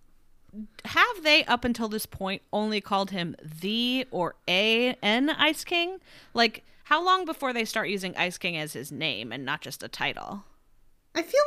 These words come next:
Speaker 2: like they just call him Ice King, right? Like, they'll say he's
Speaker 1: But I
Speaker 2: the Ice King, as in he's the King of Ice, but I feel like they just go, "Ugh, Ice King."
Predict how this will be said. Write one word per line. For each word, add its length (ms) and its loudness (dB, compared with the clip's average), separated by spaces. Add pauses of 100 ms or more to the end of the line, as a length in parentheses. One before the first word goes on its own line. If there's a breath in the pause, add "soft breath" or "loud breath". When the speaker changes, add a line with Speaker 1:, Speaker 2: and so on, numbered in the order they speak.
Speaker 2:
like 100 4
they 100 2
just 200 0
call 200 8
him 140 6
Ice 220 2
King, 340 -6 (240)
right? 380 2
Like, 180 2
they'll 140 8
say 260 8
he's 100 0
Speaker 1:
But 80 6
I 140 8
Speaker 2:
the 180 6 (140)
Ice 300 6
King, 260 0
as 160 0
in 140 0
he's 220 -2
the 100 -16
King 240 -2
of 100 -2
Ice, 300 4
but 120 -2
I 60 2
feel 180 -2
like 160 0
they 100 0
just 180 -2
go, 380 2 (100)
"Ugh, 280 6
Ice 280 0
King." 220 -6